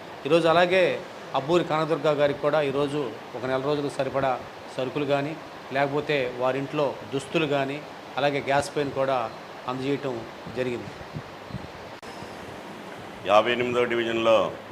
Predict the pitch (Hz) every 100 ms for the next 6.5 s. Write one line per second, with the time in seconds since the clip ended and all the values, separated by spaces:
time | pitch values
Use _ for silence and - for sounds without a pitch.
0 | 117 - 110 107 110 110 107 101 98 98
1 | 90 87 98 104 101 98 - - - -
2 | - - - - - - - 90 92 95
3 | 95 95 98 92 87 85 76 76 - 98
4 | 107 104 110 110 107 101 101 98 98 95
5 | 104 113 85 - - - - - - -
6 | 95 101 98 - 120